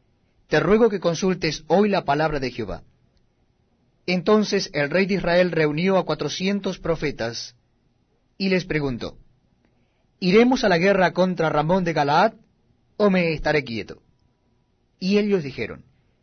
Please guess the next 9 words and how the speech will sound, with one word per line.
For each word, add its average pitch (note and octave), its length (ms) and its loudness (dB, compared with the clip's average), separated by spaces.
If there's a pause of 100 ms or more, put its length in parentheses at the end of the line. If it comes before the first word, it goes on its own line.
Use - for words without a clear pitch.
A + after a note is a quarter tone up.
(160)
"Sube, - 460 0 (300)
porque D3 280 0
Dios G#3 420 2
los F#3+ 260 0
entregará E3 500 -2
en D#3 60 -4
mano D3 260 -4
del A2+ 160 -6
rey." F#2+ 220 -12